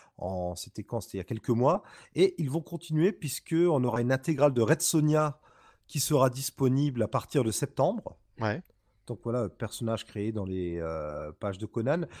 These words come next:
Speaker 1: Et si vous aimez, euh, les récits des années soixante-dix avec des barbares, on a, euh, alors c'est toujours chez Néophélis, on a, euh, John Carter de Mars qui va sortir en deux volumes. Le premier volume sort le mois prochain avec du Marv Wolfman, du, du Gil Kane, Dave Cockrum.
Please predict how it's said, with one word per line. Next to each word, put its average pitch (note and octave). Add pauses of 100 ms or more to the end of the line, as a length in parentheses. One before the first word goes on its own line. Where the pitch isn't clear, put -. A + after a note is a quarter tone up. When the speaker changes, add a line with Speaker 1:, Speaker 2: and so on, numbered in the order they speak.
(120)
Speaker 1:
Et -
si -
vous E3+
aimez, E3+
euh, B2+
les A2+
récits B2+
des C3
années B2
soixante-dix C3+
avec G2+
des A2+
barbares, A#2+ (320)
on B2+
a, D3
euh, G2
alors F#2+
c'est A2+
toujours -
chez -
Néophélis, B2+ (260)
on A#2
a, C#3
euh, G2+
John D3+
Carter -
de C#3
Mars C3+
qui -
va A2+
sortir -
en A2
deux G#2+
volumes. C3+
Le F#2+
premier B2+
volume B2
sort B2
le A#2+
mois A2+
prochain B2 (300)
avec G#2+
du G#2+
Marv G#2
Wolfman, G#2
du, F#2
du F#2+
Gil G2+
Kane, G#2
Dave G2+
Cockrum. A2+